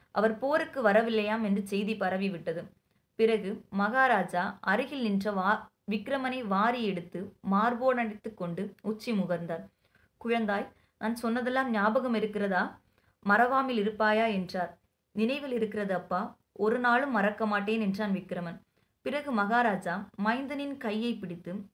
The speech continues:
அருள்மொழியிடம் கொடுத்து, "தேவி, நீ தைரியமாய் இருக்க வேண்டும். சோழர்குல செல்வத்தையும் புகழையும் உன்னிடம் ஒப்புவிக்கிறேன்.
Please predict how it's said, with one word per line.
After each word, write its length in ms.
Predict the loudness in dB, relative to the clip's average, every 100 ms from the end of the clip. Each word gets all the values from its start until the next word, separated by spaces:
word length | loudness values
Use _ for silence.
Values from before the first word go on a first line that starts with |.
| _ -2
அருள்மொழியிடம் 800 | 0 -2 -2 -2 0 0 -2 -2
கொடுத்து, 400 | -6 -8 -8 -8 -8 -12 _ _ -6
"தேவி, 380 | 2 2 2 -2 -4 -4
நீ 120 | -2
தைரியமாய் 640 | 0 0 0 0 0 0 2
இருக்க 240 | 0 -2
வேண்டும். 320 | -6 -6 -10 -16 _ _
சோழர்குல 500 | 2 4 4 0 -4
செல்வத்தையும் 760 | -4 -2 -2 -2 -4 -6 -6 -6
புகழையும் 560 | -6 0 0 0 -2 0
உன்னிடம் 380 | 0 2 0
ஒப்புவிக்கிறேன். 680 | -2 -4 -8 -8 -8 -12